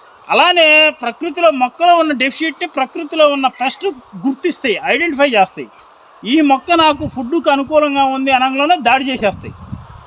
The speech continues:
కాబట్టి ఆ అనుకూలత ఎందువల్ల వస్తుంది? ప్రకృతిలో వాటికి ఒక సెల్స్, ప్రతిదానికి ఫుడ్, ఆహార సచ్చి,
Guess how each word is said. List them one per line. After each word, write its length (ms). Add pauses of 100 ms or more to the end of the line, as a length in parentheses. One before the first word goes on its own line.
(240)
కాబట్టి 560 (300)
ఆ 80
అనుకూలత 580
ఎందువల్ల 380
వస్తుంది? 300
ప్రకృతిలో 480
వాటికి 300
ఒక 120
సెల్స్, 380 (200)
ప్రతిదానికి 600
ఫుడ్, 260
ఆహార 400
సచ్చి, 440